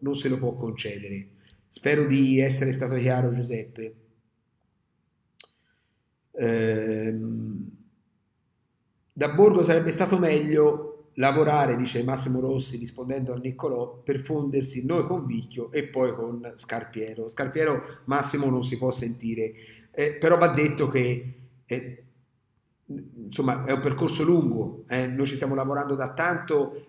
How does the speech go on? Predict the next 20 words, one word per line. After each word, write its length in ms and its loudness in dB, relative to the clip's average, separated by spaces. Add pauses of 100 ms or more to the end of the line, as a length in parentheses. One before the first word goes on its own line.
e 140 -4
credo 340 2
che 380 2
intanto 420 0
la 60 -2
discussione 520 -2
sia 220 -4
aperta, 540 -8 (360)
anche 360 2
in 60 2
Mugello, 500 0
anche 240 -4
nei 100 0
comuni 240 -2
del 140 -2
Mugello, 340 -6
e 40 -10
penso 280 -6
sia 460 -4
importante. 840 -10